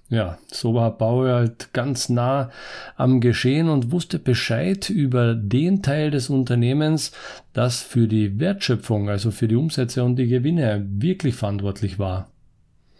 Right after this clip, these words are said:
In einem anderen Unternehmen gab es einen C E O, der tagtäglich um neun Uhr bei der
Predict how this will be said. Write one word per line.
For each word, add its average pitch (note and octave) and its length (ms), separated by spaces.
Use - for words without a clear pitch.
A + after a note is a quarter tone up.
In C3 120
einem C3+ 300
anderen E3 420
Unternehmen D3 800
gab B2 220
es B2 120
einen B2 220
C A#2 240
E A2 60
O, C3+ 260
der A2+ 340
tagtäglich C#3 760
um G#2+ 180
neun C#3 420
Uhr C#3 360
bei B2+ 180
der A#2 260